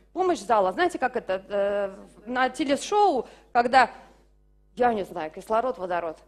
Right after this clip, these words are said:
А давайте проголосуем, и мы видим, и все там, кислород. И, и он, да, и, ну, мы можем, и у нас возникают эти вот моменты. И здесь мы могли бы делать это, вот, например, такие вещи уж точно и сто процентов мы можем делать, с, мы не будем показывать, но вот это можно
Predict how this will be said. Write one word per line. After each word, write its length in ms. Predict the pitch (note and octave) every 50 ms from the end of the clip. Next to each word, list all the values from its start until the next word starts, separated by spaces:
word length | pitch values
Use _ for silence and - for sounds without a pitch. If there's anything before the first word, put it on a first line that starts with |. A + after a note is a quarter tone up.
| _ _ -
А 80 | G4+
давайте 320 | G#4+ B4 A#4+ G#4 - D#4 -
проголосуем, 640 | - B3+ A3 A#3 A#3 A3+ A#3 A3+ - A3 G3+ A#3+
и 20 | C#4
мы 140 | C#4+ D#4+ D4
видим, 320 | D4 C4+ G#3+ G#3+ F#3 - - _ _ _ -
и 80 | A3
все 180 | - - - A3
там, 200 | - F3+ F#3 F#3+
кислород. 760 | - G4 F#4 - E4+ F4 E4 D#4+ D#4+ D4 C4 A#3 G#3 F3 - - - _ _ _ _ _ _ -
И, 60 | G#3+
и 340 | G#3 G#3 G#3 - - F4+ F#4
он, 180 | D4+ C4+ B3
да, 140 | G#3 G#3+ A3+
и, 140 | C#4+ F#4+ G4+
ну, 180 | D#4 E4 G4+
мы 120 | F#4 E4 D4+
можем, 260 | C#4 C#4 A#3+ A#3 - - _ _ _ -
и 80 | -
у 40 | C#4
нас 160 | F4+ G#4+ G#4 -
возникают 480 | B3+ G#3 A3+ F#3 - C4+ C4 A#3 -
эти 160 | G#3 - - A3
вот 160 | F#3 F#3+ -
моменты. 440 | G#3 F#3+ G3 G#3 F#3+ F3 E3+ F3+ - _ _ _ -
И 60 | -
здесь 180 | A3 D#4 F#4 F4+
мы 140 | E4 D4 C#4
могли 240 | B3+ A#3+ A#3 C4
бы 100 | A#3+ G3
делать 380 | A3+ F#3 A#3+ B3+ G3+ F#3+ F#3 G#3+
это, 240 | G3 - F#3+ F#3+ - - - - _ _ _ _ _ _ _
вот, 240 | - B3 A#3+ - _ _ _ -
например, 260 | A#3 G#3 A3 B3 A3
такие 300 | - B3 A#3+ - C#4 C4+
вещи 300 | B3 D#4+ E4+ - - B3+
уж 120 | A3 -
точно 400 | - - C4 C4 - - A3+ F#3+ - - - _ _ _
и 220 | - - A#3 A3+ G3+
сто 160 | - - B3
процентов 520 | - B3+ C4+ C4 F4 F4+ F4 F4 D4+ -
мы 140 | - A3 A3
можем 300 | A3 G#3+ A3+ A3 A3 A3
делать, 320 | G3 A#3+ D4+ D#4+ - - -
с, 420 | - - - G#3 F#3+ F#3+ F#3+ - - C3+ - G#2 _ _ _ _ -
мы 180 | - G#3+ G3 - _ _ _ _ -
не 80 | A#3 A#3+
будем 220 | C#4 G4+ F#4+ E4+
показывать, 480 | - E4 D#4+ - D#4 D4+ A3+ A3+ G#3 -
но 160 | A#3 C4+ D4+
вот 160 | C4 A3+ -
это 160 | C4 B3+ - G#3
можно 360 | G3+ A3+ A3+ G3+ A3+ G3